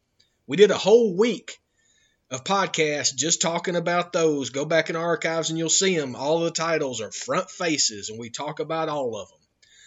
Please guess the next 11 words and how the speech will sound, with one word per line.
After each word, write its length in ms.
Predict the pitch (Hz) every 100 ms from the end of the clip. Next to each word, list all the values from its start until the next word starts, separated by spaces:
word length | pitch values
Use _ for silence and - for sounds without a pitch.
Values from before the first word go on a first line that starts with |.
| - _
I 100 | 135
hope 200 | 135 170
you 140 | 185 185
understand, 500 | 185 - 208 180 160
brothers 300 | 156 151 147
and 100 | 143
sisters, 480 | 151 147 - 143
we're 240 | 127 143 151
providing 600 | 156 143 151 143 131 117
real 260 | 139 170
news 480 | 180 175 160 151 -